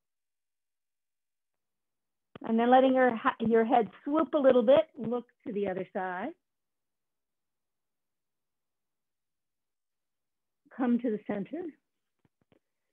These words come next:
Look up, again, at whatever wor-, level works for you, coming around circular till you can go down to looking down. If this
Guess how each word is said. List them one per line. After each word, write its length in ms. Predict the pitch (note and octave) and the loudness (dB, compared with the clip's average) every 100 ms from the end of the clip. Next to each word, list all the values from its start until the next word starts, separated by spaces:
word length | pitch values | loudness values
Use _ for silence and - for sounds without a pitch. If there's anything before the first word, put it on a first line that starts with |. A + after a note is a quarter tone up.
| _ - | _ 2
Look 240 | B3 B3 - | 4 4 2
up, 260 | A3+ C#4 - - _ _ _ _ _ _ _ _ | 2 2 0 -20 _ _ _ _ _ _ _ _
again, 300 | B3 D#4 A#3+ | -10 -6 -4
at 100 | B3 | -4
whatever 360 | A3 A3 A#3 B3 | -4 -4 0 0
wor-, 300 | A3 A#3+ A#3+ _ - | 0 -2 -2 _ -6
level 340 | A3+ A3+ A3+ | -2 0 -2
works 300 | G#3+ A3 - _ | -2 -4 -6 _
for 80 | D4+ | -8
you, 480 | A#3 A#3+ B3 D4+ D4+ _ _ _ - | -4 -2 -2 -2 -8 _ _ _ -2
coming 240 | B3 A#3+ | 0 2
around 400 | A#3 A#3 A#3 A3 - | 2 2 2 -2 -2
circular 520 | C#4 - C4 B3+ C4 - | -6 -2 0 2 2 0
till 120 | C4 | -4
you 180 | A3 A3 | -4 -4
can 320 | B3+ A3 G#3 | -4 -4 -2
go 160 | G#3+ G#3 | 0 0
down 320 | G#3 G#3 G#3 | 0 -2 -4
to 120 | G#3+ | -4
looking 360 | G3 G3 G3 E3+ | -6 -10 -20 -8
down. 360 | E3+ D#3+ F3 C#4+ F4 _ _ _ _ _ _ _ _ _ _ _ _ _ _ _ _ _ _ _ _ _ | -6 -6 -10 -18 _ _ _ _ _ _ _ _ _ _ _ _ _ _ _ _ _ _ _ _ _ _
If 100 | - - | -16 -8
this 140 | G3+ | -8